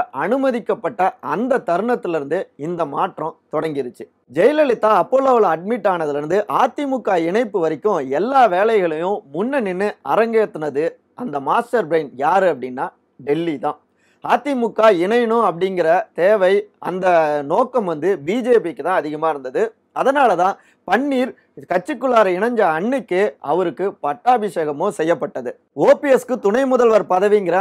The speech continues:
அந்த பிரம்மாண்டத்தையும் தாண்டி இ பி எஸ், ஓ பி எஸ் ரெண்டு பேரையும் கை குலுக்க வச்சாரு அப்போதைய ஆளுநரா இருந்த வித்யாசாகர் ராவ். இப்படியான காட்சிகள் எல்லாத்தையும் நம்ம மக்கள் பார்த்துட்டு தான் இருந்தாங்க. இந்த தலையீடுகள் எல்லாமே இந்த இணைவுல மட்டும்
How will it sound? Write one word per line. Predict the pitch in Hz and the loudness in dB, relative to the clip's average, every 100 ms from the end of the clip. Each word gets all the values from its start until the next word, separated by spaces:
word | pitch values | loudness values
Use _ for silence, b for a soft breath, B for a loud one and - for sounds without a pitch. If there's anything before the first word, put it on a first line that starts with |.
| 160 | 0
அந்த | 131 | -6
பிரம்மாண்டத்தையும் | 131 147 226 214 202 185 170 160 | -8 -4 -2 -2 -4 -4 -4 -2
தாண்டி | 220 240 160 - b 143 | -2 0 -2 -4 b -2
இ | 285 262 | -2 0
பி | 254 | 4
எஸ், | 262 254 185 | 4 4 2
ஓ | 254 | 2
பி | 240 | 2
எஸ் | 214 - 143 | 0 0 -2
ரெண்டு | 226 302 262 | 0 -2 0
பேரையும் | 240 185 226 233 | 2 4 2 0
கை | 185 277 254 | 0 0 2
குலுக்க | 247 208 170 | 0 2 -2
வச்சாரு | 160 175 151 165 226 - | -2 -2 0 0 -2 -4
அப்போதைய | 165 277 269 220 214 180 | -2 2 4 4 4 4
ஆளுநரா | 214 190 185 190 | 2 2 2 4
இருந்த | 151 139 190 185 117 147 | 2 0 0 0 -2 -6
வித்யாசாகர் | 147 180 165 151 139 131 | -2 0 0 -4 -4 -2
ராவ். | 214 - b b 175 | -2 -4 b b -2
இப்படியான | 226 214 180 156 156 | 2 2 2 0 0
காட்சிகள் | 220 208 240 196 170 | 0 2 2 2 2
எல்லாத்தையும் | 190 175 170 190 | 2 0 -2 -4
நம்ம | 156 143 139 | -4 -6 -8
மக்கள் | 143 180 170 135 | -6 -6 -4 -6
பார்த்துட்டு | 156 165 127 | -6 -6 -2
தான் | 127 | 0
இருந்தாங்க. | 143 135 131 170 202 b b 147 220 | 0 -4 -2 -2 -2 b b -2 -2
இந்த | 285 269 - | 0 0 2
தலையீடுகள் | 190 269 294 285 240 190 165 | 4 4 4 2 2 2 2
எல்லாமே | 196 233 185 151 196 196 - | 0 0 0 -2 -4 -4 -8
இந்த | 143 147 | -6 -2
இணைவுல | 214 285 269 190 175 | -2 0 0 -2 -2
மட்டும் | 175 214 | 0 0